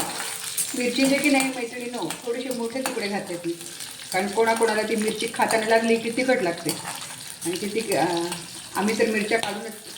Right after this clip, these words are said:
खातो बरं का. हे बघा,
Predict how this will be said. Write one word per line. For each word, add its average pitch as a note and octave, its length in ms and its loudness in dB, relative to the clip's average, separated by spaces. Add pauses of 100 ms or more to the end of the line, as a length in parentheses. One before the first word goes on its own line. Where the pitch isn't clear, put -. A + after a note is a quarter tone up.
(520)
खातो E3+ 240 0
बरं A3 140 -2
का. - 120 -4 (1400)
हे F#3 60 0
बघा, D#3+ 360 -2